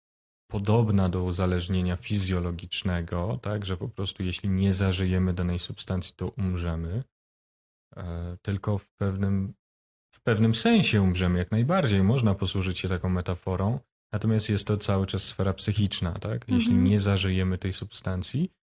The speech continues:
Speaker 1: to będziemy musieli się zmierzyć z lękiem, z poczuciem wewnętrznej pustki, z cierpieniem, z dyskomfortem,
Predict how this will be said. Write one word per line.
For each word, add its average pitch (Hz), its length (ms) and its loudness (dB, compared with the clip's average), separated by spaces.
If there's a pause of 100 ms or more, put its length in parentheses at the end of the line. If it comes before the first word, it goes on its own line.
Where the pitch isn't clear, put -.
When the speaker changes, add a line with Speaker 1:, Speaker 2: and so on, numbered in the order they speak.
(140)
Speaker 1:
to 98 80 -2
będziemy 95 340 2
musieli 92 260 -2
się 98 160 -2
zmierzyć 92 640 0 (1000)
z 87 360 -2
lękiem, 92 680 0
z 90 580 -4
poczuciem 90 800 -4
wewnętrznej 92 560 -2
pustki, 92 580 -4
z 85 380 -4
cierpieniem, 95 880 0 (320)
z 95 60 -8
dyskomfortem, 92 1000 -2